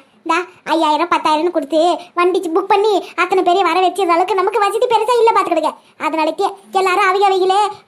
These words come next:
முடிஞ்ச அளவுக்கு பச்சை புடிச்சிட்டு வந்திருக்கப்பா அப்படின்னு சொல்லிட்டு வந்திருக்கோம். அதுவும் சரிங்க. ஐயாயிரம், பத்தாயிரம்னு செலவு பண்றதுக்கு ஐம்பது, நூறுன்னு பஸ் டிக்கெட்டை போட்டுக்கிட்டு புறப்பட வர வேண்டியதுங்க. ஆ, இதுவும் புத்திசாலி தனிங்க.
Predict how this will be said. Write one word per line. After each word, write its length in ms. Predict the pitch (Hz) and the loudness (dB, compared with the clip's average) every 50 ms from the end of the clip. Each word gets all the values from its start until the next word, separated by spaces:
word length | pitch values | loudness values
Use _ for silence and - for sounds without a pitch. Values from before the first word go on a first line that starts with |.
| 480 480 427 415 | -2 -2 0 0
முடிஞ்ச 180 | 453 440 392 403 381 | 0 0 0 0 0
அளவுக்கு 300 | 392 415 403 480 370 339 | 0 0 0 0 0 0
பச்சை 180 | 415 392 339 349 | 0 0 -2 -2
புடிச்சிட்டு 280 | 392 349 440 - 415 | -4 -4 -2 -2 0
வந்திருக்கப்பா 440 | 403 370 415 440 370 403 339 403 403 381 - - - - - | 0 0 0 0 0 0 0 0 0 0 -2 -4 -6 -4 -2
அப்படின்னு 300 | 415 403 403 403 440 415 | -2 -2 -2 -4 -2 0
சொல்லிட்டு 220 | 453 392 381 381 381 | 0 0 0 0 0
வந்திருக்கோம். 320 | 349 339 339 349 320 - - _ _ _ _ _ _ - - _ _ _ _ _ _ - | 0 0 -2 -2 -4 -6 -8 _ _ _ _ _ _ -20 -20 _ _ _ _ _ _ -6
அதுவும் 300 | 339 359 339 370 415 349 | -4 -2 0 0 0 0
சரிங்க. 260 | 320 320 311 320 320 339 349 349 - _ _ _ 311 | -2 -2 -2 -2 -2 -2 -4 -6 -12 _ _ _ -4
ஐயாயிரம், 300 | 320 320 320 320 349 359 339 | -2 0 0 0 0 0 -2
பத்தாயிரம்னு 380 | 330 - 339 320 330 370 370 381 | -2 -2 -2 -2 -2 -2 -2 0
செலவு 160 | 311 339 349 | 0 0 0
பண்றதுக்கு 320 | 349 330 339 339 392 427 370 311 - - - - | 0 -2 -2 -4 -2 -2 -2 -4 -4 -8 -10 -6
ஐம்பது, 300 | 392 403 403 392 427 466 | -4 -2 0 0 0 0
நூறுன்னு 300 | 392 415 392 403 415 349 | 0 0 0 2 2 2
பஸ் 160 | 349 359 359 392 | 0 0 0 -2
டிக்கெட்டை 240 | 381 370 392 359 | -2 -2 -2 -2
போட்டுக்கிட்டு 320 | 339 339 330 339 339 320 - | 0 -2 -2 -2 -2 -2 0
புறப்பட 240 | 359 349 359 359 330 | 0 0 0 0 -2
வர 120 | 294 302 | 0 -2
வேண்டியதுங்க. 300 | 320 302 294 285 311 349 359 349 - - _ _ _ - | -2 -2 -2 -4 -4 -4 -4 -6 -8 -16 _ _ _ -4
ஆ, 140 | 339 349 349 392 | -4 -2 0 0
இதுவும் 180 | 349 440 466 453 | 0 0 0 0
புத்திசாலி 320 | 453 453 453 466 415 466 | 0 -2 -2 -2 -2 -2
தனிங்க. 320 | 466 453 440 440 440 415 | -2 -2 -2 -2 -2 -4